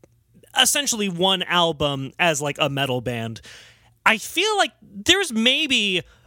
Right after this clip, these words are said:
a better band that could have come out of this if they'd continued. But the fact that their album came out in two thousand five or two thousand six, I believe, and then there's been nothing since, i-, they just kinda stayed stuck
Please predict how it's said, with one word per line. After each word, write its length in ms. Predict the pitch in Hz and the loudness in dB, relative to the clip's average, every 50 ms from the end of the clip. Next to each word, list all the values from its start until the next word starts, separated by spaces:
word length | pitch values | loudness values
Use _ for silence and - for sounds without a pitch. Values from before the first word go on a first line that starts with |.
| _ _ _ - | _ _ _ 2
a 100 | 202 208 | 2 2
better 380 | 156 - 202 220 220 214 190 | 4 2 2 2 2 0 0
band 380 | 156 165 190 196 202 196 185 160 | 0 2 2 2 2 0 0 -2
that 200 | 170 165 - _ | -4 -4 -4 _
could 140 | - 202 190 | 0 0 0
have 120 | 175 - | 0 -2
come 160 | - - 190 165 | -2 -2 -2 0
out 200 | - 160 170 175 | 2 2 2 2
of 140 | 180 156 139 | 0 -2 -2
this 220 | 147 143 123 - | -2 -2 0 -2
if 100 | - 156 | -4 -2
they'd 180 | - 170 151 - | 0 -2 -2 -2
continued. 720 | - 139 139 - - 180 180 160 147 135 123 113 113 110 | -4 -4 -4 0 0 0 0 0 -2 -4 -4 -4 -4 -4
But 140 | - - - | -4 -2 0
the 60 | 202 | 0
fact 340 | - - 277 294 302 - - | 2 4 4 2 2 0 -4
that 140 | 247 202 - | -6 -4 -2
their 120 | 214 208 | 0 2
album 240 | 202 208 214 202 196 | 2 0 0 -2 -4
came 140 | - 202 190 | -2 -2 -2
out 80 | 156 | -2
in 60 | 165 - | -2 -2
two 100 | - 220 | -2 0
thousand 380 | 214 202 190 175 160 151 139 | 0 -2 -2 -2 -4 -4 -4
five 340 | - - - 165 160 165 170 | -6 -2 0 0 2 2 0
or 60 | 156 | -2
two 100 | - 147 | -4 -2
thousand 240 | 135 160 151 127 131 | -2 -2 -2 -2 -2
six, 300 | 123 - - 151 139 160 | -2 -2 -2 -2 -2 0
I 80 | 175 175 | -2 -2
believe, 260 | 165 185 190 196 175 | 0 -2 -2 -2 -2
and 100 | 151 139 | -2 -2
then 100 | 139 135 | -2 -2
there's 120 | 135 127 | -2 -4
been 160 | 113 139 131 131 | -4 -4 -4 -4
nothing 300 | 135 131 - 127 123 117 | -4 -6 -6 -6 -4 -4
since, 420 | - - 131 135 170 208 - - - - - - - - - - - - - _ _ _ _ _ _ _ _ _ _ _ _ _ | -4 -4 -4 -4 -2 -4 -4 -4 -6 -12 -18 -20 -20 -20 -20 -20 -20 -20 -20 _ _ _ _ _ _ _ _ _ _ _ _ _
i-, 200 | - - 214 233 | -12 -8 -6 -2
they 160 | 233 196 226 196 | 2 2 2 2
just 160 | 240 240 - | 2 -2 0
kinda 240 | - 240 247 226 202 | 2 2 2 2 2
stayed 520 | - - - - 208 208 196 190 175 156 | 0 0 2 2 2 2 2 0 0 -2
stuck 440 | - - - - 214 202 208 - | 0 0 0 2 0 0 0 -4